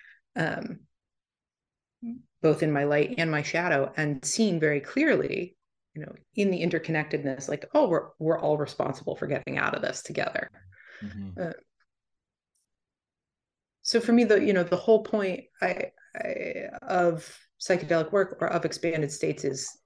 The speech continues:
Speaker 1: is healing. You know, I, I sort of look at the world and I'm like, "Well, we're in a, we're in a time of global cataclysm. And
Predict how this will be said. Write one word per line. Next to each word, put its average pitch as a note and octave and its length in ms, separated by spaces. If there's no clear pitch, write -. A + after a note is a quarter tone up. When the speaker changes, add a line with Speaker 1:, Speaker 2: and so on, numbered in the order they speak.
Speaker 1:
is D3 220
healing. - 600
You D#3 140
know, - 160
I, - 120
I C3+ 40
sort C3+ 180
of B2+ 80
look D3+ 180
at C#3+ 80
the C3+ 80
world C3+ 320
and C3+ 80
I'm C3+ 60
like, C3 140
"Well, G#3+ 160
we're F3+ 100
in D3+ 100
a, C#3 120
we're A3+ 80
in F#3+ 60
a - 40
time C#3+ 180
of B2+ 120
global C3+ 280
cataclysm. C#3+ 720
And C3 220